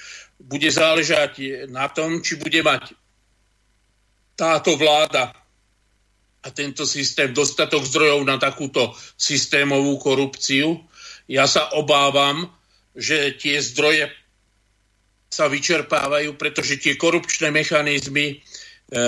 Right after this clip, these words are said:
proste nie sú ochotné redukovať, e, svoje výnosy, e, z centrálneho delenia zdrojov. A tie zdroje, chtiac, nechtiac, aj vďaka rastúcej inflácii budú stále, e, menšie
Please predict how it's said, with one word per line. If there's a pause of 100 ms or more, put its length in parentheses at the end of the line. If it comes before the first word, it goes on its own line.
(240)
proste
nie
sú
ochotné
redukovať,
e, (280)
svoje
výnosy,
e, (800)
z
centrálneho
delenia
zdrojov. (580)
A
tie
zdroje,
chtiac,
nechtiac,
aj
vďaka
rastúcej
inflácii (320)
budú
stále, (160)
e,
menšie